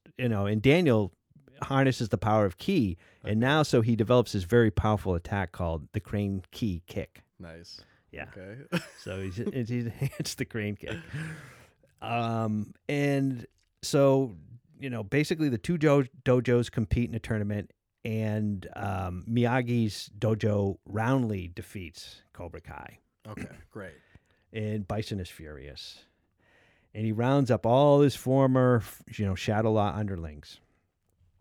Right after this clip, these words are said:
Speaker 1: And Ryu and Ken also send out the call to all the Street Fighters that Bison is alive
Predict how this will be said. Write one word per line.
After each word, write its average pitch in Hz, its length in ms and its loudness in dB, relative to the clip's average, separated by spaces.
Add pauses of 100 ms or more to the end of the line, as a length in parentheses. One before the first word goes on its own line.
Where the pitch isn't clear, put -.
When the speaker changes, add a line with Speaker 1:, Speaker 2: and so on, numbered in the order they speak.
(500)
Speaker 1:
And 117 520 0 (140)
Ryu 131 540 2
and 131 220 2
Ken 175 320 2
also 127 300 4
send 113 220 0
out 107 140 2
the 107 60 -4
call 104 280 0
to 104 120 -2
all 117 160 4
the 113 80 -2
Street 104 220 -4
Fighters 87 340 -6
that 85 200 -8
Bison 139 320 2
is 123 60 2
alive 104 560 0